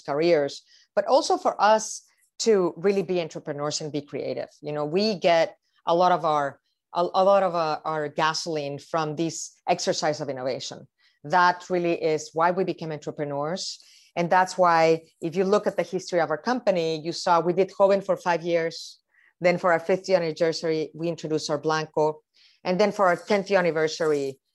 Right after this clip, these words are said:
uh, when we had Blanco and Joven really underway, really on their own commercial, uh, route, um, and that we have the white space to go again and really explore, that's where, uh, the idea of coming with an añejo came along.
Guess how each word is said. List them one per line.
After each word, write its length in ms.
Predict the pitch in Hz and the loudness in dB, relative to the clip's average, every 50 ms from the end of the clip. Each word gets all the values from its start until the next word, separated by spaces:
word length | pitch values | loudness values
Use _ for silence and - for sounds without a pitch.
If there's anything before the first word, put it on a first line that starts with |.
| _ _ - | _ _ -4
uh, 220 | - 175 170 160 147 - | 0 0 2 0 0 -4
when 240 | - 160 160 180 180 | -6 -2 0 0 0
we 80 | 170 170 | -2 -4
had 240 | - 185 170 156 - | -2 -2 -2 0 0
Blanco 280 | 175 165 170 - - | -2 -2 -2 -2 -8
and 80 | 170 156 - | -8 -6 -4
Joven 280 | 175 165 170 170 160 147 | -2 -2 -2 -2 -4 -4
really 300 | 165 208 226 226 233 220 | -4 -2 0 2 4 2
underway, 640 | 196 180 175 175 165 151 156 170 160 160 160 165 160 | 2 2 2 0 0 0 0 0 2 2 2 0 0
really 360 | 151 185 214 202 214 226 214 | -4 -6 -6 -6 -4 -4 -2
on 140 | 202 180 175 | -2 -2 -2
their 160 | 170 165 - | -2 -4 -4
own 240 | - 160 170 170 170 170 | -2 -2 -2 -2 -4 -6
commercial, 560 | - 170 160 156 160 156 - 170 160 151 156 - _ _ _ _ _ - | -8 -6 -4 -4 -4 -2 -2 -4 -4 -4 -6 -10 _ _ _ _ _ -2
uh, 280 | 160 165 156 156 147 - | 0 0 2 2 0 -2
route, 500 | - 151 143 175 185 175 170 160 165 - - - - _ - - _ _ _ - | -4 -4 -2 0 2 2 2 0 -4 -8 -12 -12 -14 _ -20 -20 _ _ _ -2
um, 340 | - 175 175 170 160 156 - - _ _ _ _ _ _ _ _ _ _ _ _ _ _ - - | 0 2 2 2 0 -2 -8 -10 _ _ _ _ _ _ _ _ _ _ _ _ _ _ -8 -4
and 80 | 170 165 | 0 2
that 160 | 180 175 170 | 2 2 2
we 80 | 185 175 | 0 -4
have 180 | 165 180 165 - | -2 -2 -2 0
the 80 | 180 | -2
white 300 | 151 143 156 160 165 160 | -2 0 0 0 0 -2
space 320 | - - - 170 160 156 - | -6 -6 -4 -4 -4 -4 -6
to 100 | - 165 | -8 -4
go 220 | 151 165 165 160 | 0 2 2 2
again 440 | 160 156 - 160 156 156 156 151 147 - _ _ _ _ - | 2 0 -2 -4 -4 -4 -4 -6 -10 -12 _ _ _ _ -10
and 160 | - 165 160 156 | -8 -4 0 2
really 200 | 190 196 185 170 | 2 4 4 2
explore, 720 | 156 - - - - 180 180 175 165 147 143 139 139 _ _ _ _ - | 0 -2 -6 -6 0 2 4 4 4 4 2 2 -2 _ _ _ _ -2
that's 300 | - 180 180 185 - - | 2 2 2 2 2 0
where, 380 | 185 175 165 151 151 147 - _ _ _ _ _ - | 0 2 2 2 -2 -4 -6 _ _ _ _ _ -4
uh, 220 | - 170 165 156 - - - | -2 -2 -2 -2 -4 -6 -4
the 140 | 156 185 | 2 2
idea 340 | 180 175 170 170 180 180 175 | 4 4 2 2 2 2 2
of 140 | 165 165 - | 2 0 -2
coming 440 | - 180 170 165 160 160 160 156 - - | -6 -4 -4 -4 -4 -6 -6 -8 -6 -2
with 160 | 160 170 160 | 0 2 2
an 120 | 156 151 | 2 0
añejo 640 | 151 151 165 190 220 247 240 - 202 175 156 147 - | -2 -2 2 2 2 2 2 2 2 2 2 2 -4
came 200 | - 170 151 139 | -10 -12 -12 -10
along. 440 | 127 127 131 127 123 123 147 175 | -8 -6 -6 -6 -6 -6 -10 -12